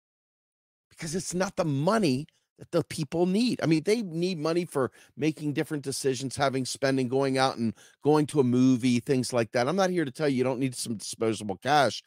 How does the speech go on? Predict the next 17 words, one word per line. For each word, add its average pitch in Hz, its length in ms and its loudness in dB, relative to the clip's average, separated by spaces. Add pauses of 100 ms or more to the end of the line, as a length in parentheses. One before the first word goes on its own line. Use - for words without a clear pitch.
(280)
I'm 170 200 2
saying 135 380 -2
that 120 160 -6
the 120 80 0
real 143 400 4
win 160 360 2
here 92 400 -4 (1200)
is 127 160 -4
to 143 100 -4
provide 131 500 4
the 104 80 -6
services 113 840 2
to 104 120 -8
the 90 100 -2
people, 107 280 -2
the 107 140 2
real 139 720 6